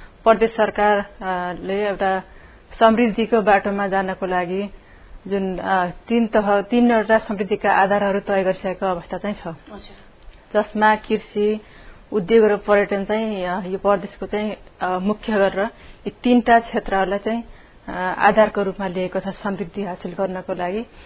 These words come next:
Speaker 1: र प्रदेश सरकारले, अ, यी, अ, जुन समृद्धि हासिल गर्नको तर्फ चाहिँ व्यवस्थित रूपमा योजनाहरू अगाडि बढाउनको लागि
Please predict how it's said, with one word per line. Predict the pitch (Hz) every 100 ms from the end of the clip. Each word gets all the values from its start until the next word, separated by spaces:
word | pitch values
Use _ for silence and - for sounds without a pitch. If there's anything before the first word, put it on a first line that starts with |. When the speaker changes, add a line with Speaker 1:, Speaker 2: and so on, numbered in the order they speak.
| - - - 214
Speaker 1:
र | 220
प्रदेश | 214 - 233 277 277
सरकारले, | - 233 233 240 240 226 - - 196 226 240 226
अ, | 185 196 190 -
यी, | 254 277
अ, | 233 - - - - - 190 190
जुन | 185 202
समृद्धि | 208 233 220 220 277
हासिल | 208 208 226
गर्नको | 214 214 214 214
तर्फ | 208 208 202 208
चाहिँ | 202 226
व्यवस्थित | 202 220 226 - 233 -
रूपमा | 214 - 214 220 - - - -
योजनाहरू | 214 220 214 208 190 202
अगाडि | 190 202 185
बढाउनको | 196 185 185 180
लागि | 175 175 196 208